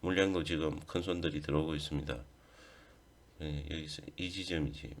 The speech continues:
만약에 매수를 하신다면 이 지점에서 매수하셔야죠. 그죠? 대동전자. 요런 것도 중심선에 이제 가까워졌죠.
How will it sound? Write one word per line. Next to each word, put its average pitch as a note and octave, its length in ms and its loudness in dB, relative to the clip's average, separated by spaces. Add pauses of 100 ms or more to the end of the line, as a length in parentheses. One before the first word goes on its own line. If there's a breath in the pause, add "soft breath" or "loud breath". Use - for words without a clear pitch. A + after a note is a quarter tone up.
(300)
만약에 D2+ 360 0
매수를 D2+ 360 4
하신다면 G2 460 2
이 F2 180 0
지점에서 F2 560 -2
매수하셔야죠. B1+ 680 -4 (1000 loud breath)
그죠? C#2 260 -4 (800)
대동전자. C#2+ 800 -6 (2500 loud breath)
요런 G2+ 140 8
것도 G2 200 2
중심선에 F#2 540 4
이제 D#2+ 160 2
가까워졌죠. E2 840 2